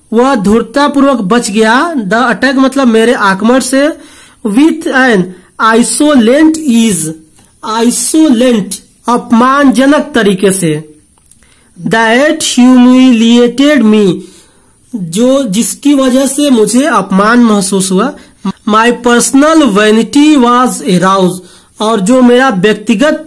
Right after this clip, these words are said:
गर्व था, aroused मतलब जग गया, यानी कि मेरा व्यक्तिगत गर्व जग गया, जिसको हम बोलते हैं कि मेरा जमीर जग गया। I lunged at him, देखिए, I lunged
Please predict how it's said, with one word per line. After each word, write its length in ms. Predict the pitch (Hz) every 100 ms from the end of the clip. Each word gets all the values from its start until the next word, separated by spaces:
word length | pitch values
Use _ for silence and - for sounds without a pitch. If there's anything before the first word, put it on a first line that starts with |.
| 254
गर्व 440 | 170 208 247 247
था, 400 | 247 247 277 311
aroused 420 | 254 214 220 247
मतलब 380 | 262 247 247 233
जग 220 | 170 160
गया, 160 | 139 156
यानी 160 | 196 247
कि 100 | 285
मेरा 240 | 269 277
व्यक्तिगत 640 | 196 214 214 - 185 285
गर्व 580 | 247 196 226 226 302 359 - - _ _
जग 340 | 175 - 311 277
गया, 640 | 233 247 226 214 202 196
जिसको 280 | 202 220 -
हम 120 | 247
बोलते 320 | 220 240 240 269
हैं 100 | 269
कि 60 |
मेरा 280 | 247 233 247
जमीर 500 | 185 202 214 240 269
जग 260 | 180 220 185
गया। 440 | 180 170 190 302 - - - - - - 254
I 140 | 240 269
lunged 420 | 226 233 302 330
at 480 | 330 262 254 247 233 185 220
him, 300 | 240 233 151 147 - _ _ _ _ _ _ _ _ _ _ _ _ _ _ _ _ _ _ _ _ _ _ _ _ _ _ 208
देखिए, 280 | 190 214 311 226
I 160 | 254 311 339 359 262
lunged 340 | 247 302 320